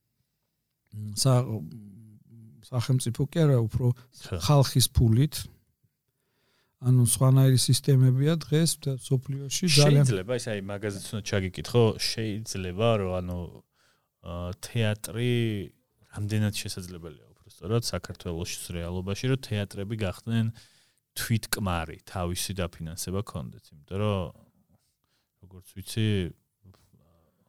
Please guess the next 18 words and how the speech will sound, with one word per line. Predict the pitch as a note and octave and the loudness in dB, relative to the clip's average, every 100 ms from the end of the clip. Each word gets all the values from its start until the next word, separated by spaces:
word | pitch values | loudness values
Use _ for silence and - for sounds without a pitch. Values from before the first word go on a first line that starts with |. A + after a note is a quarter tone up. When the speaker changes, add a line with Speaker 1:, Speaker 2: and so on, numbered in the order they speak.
| _ _ _ - | _ _ _ -2
Speaker 1:
იცით, | D3 - E3+ | 2 4 2
მ, | C#3+ B2+ A#2+ A2+ - | 2 4 4 2 4
Speaker 2:
არის | C#3 | 6
Speaker 1:
ინგლი-, | D3 D3+ F3 | 8 8 4
Speaker 2:
პრობლემა. | - - | 4 2
Speaker 1:
არის | C3+ D#3+ D3+ | 4 6 6
რაღაც | A#2 B2+ B2 - | 6 6 4 4
მეთოდ-, | A#2 A2+ - D3+ B2 B2 | 4 4 4 2 2 -4
არის | B2 B2 B2 | 2 4 4
ქვეყნები, | - C3+ D3 C3 A2 | 4 2 4 4 4
სადაც, | G2+ B2+ A#2 G#2+ - - | 4 4 6 4 2 0
მ, | G#2 G2 G2 F#2+ G2 G2 | 2 0 -2 -10 -14 -6
სახელმწიფოს | - C3+ A#2+ C#3 - A2+ C3+ | 2 4 6 4 2 2 2
ვალდებულებად | G#2+ A2+ A#2+ B2+ C3+ B2+ C3 B2+ B2 G#2+ | 6 6 8 8 8 8 8 8 6 2
თვლის, | - - B2 G#2+ F#2+ - - - | 0 0 4 6 4 2 0 0
რომ | A#2+ A2 A2 | 4 4 4
თავის | C3+ C3+ B2 A#2 | 4 6 6 6
მოსახლეობას, | A#2 A2+ B2+ - B2 A#2 G2+ G#2 F#2 | 6 8 4 6 6 6 6 4 2